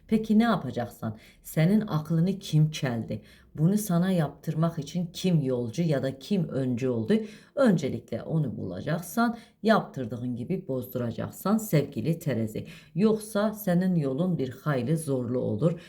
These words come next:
Sürekli ayrı ayrı problemlerin olması, sürekli bunalman, sürekli sıkıntı yaşaman, o bayram havasını herkes yaşarken senin yaşamaman gibi gibi sıkıntılara yol açıyor. Özellikle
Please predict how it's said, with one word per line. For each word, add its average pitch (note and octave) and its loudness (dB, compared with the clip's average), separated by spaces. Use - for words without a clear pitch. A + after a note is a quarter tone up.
Sürekli G#3 0
ayrı F#3+ 0
ayrı F3+ -2
problemlerin E3+ 2
olması, D#3+ 0
sürekli - -4
bunalman, D#3+ 4
sürekli - -6
sıkıntı D#3+ -4
yaşaman, E3+ 2
o G3+ 4
bayram F#3+ 4
havasını C3+ -2
herkes D#3 -2
yaşarken C3+ -2
senin C#3+ 0
yaşamaman C3 0
gibi B2 -4
gibi F#3 2
sıkıntılara A#2+ -2
yol D#3+ 2
açıyor. - -10
Özellikle A#3 4